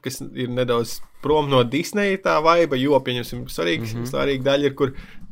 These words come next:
Speaker 1: Pinokio dodās piedalīties, e, ķipa, fašistiskās Itālijas rindās karā,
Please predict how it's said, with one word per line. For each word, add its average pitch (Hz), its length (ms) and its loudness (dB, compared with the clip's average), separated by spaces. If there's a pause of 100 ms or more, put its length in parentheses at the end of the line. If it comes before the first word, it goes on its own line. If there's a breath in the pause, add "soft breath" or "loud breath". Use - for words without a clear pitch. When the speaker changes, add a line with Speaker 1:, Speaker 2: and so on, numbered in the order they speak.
(100)
Speaker 1:
Pinokio 139 560 4
dodās 143 680 2 (300)
piedalīties, 156 640 2 (320)
e, 131 100 -2 (240)
ķipa, 131 300 -6
fašistiskās 143 800 -2
Itālijas 151 640 0
rindās 151 380 -2
karā, 147 420 0